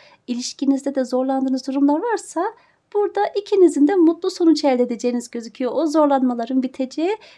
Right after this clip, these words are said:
ve hatta spiritüel, e, uygulamalar yapıyorsunuzdur. Belki kendinizi iyileştirmeye çalışıyorsunuzdur. O bilinçaltınızı veya ruhunuzu.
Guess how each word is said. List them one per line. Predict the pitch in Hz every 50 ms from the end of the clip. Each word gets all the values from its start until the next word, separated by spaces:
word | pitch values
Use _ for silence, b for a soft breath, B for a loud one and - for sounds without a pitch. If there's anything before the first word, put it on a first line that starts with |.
| B _ -
ve | 294
hatta | 285 294 320 311 - 427 403 392
spiritüel, | - - 294 294 - 285 294 - - 294 302 311 339 370 370 359 - -
e, | - 262 262 262 262 262 262 254 - -
uygulamalar | 262 254 247 247 254 247 262 254 285 302 349 403
yapıyorsunuzdur. | 440 415 415 - 285 262 - 247 240 - - 226 214
Belki | - 226 220 220 -
kendinizi | _ - - 254 233 240 254 247 - 262
iyileştirmeye | - 247 240 240 247 247 - _ - - 247 254 262 254
çalışıyorsunuzdur. | - - 233 226 214 - - 226 220 - 226 214 202 - 208
O | - 202 202
bilinçaltınızı | 214 214 220 226 226 - 254 226 220 226 226 220 220 -
veya | 220 220 220 220 214 208
ruhunuzu. | 220 220 226 233 233 220 220 - - -